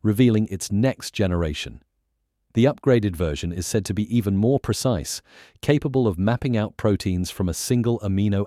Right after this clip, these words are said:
acid sequence. This innovation could aid scientists in better understanding diseases and potentially expedite drug discoveries. That's all for today. Connect with us at M R C dot F M slash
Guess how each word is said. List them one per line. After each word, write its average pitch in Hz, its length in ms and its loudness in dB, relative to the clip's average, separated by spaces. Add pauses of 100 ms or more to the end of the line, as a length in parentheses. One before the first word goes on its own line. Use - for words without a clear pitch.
(100)
acid 90 340 -6
sequence. - 600 -10 (920)
This 117 200 2
innovation 131 720 -2
could - 320 0
aid 110 260 -2
scientists 90 600 -4
in 87 80 -2
better 98 320 -2
understanding 87 580 -4
diseases 78 560 -8 (380)
and 98 140 -4
potentially 104 680 -4
expedite 87 600 -6 (100)
drug 82 240 -4
discoveries. 69 680 -10 (1400)
That's 147 320 -4
all 135 200 2
for - 160 -2
today. 76 540 -4
Connect 123 320 0
with 113 140 0
us 127 260 -2
at 87 220 -8 (120)
M 139 200 0
R 135 180 0
C 95 260 -2
dot 95 300 -2
F 131 180 -4
M 90 280 -2
slash - 420 -6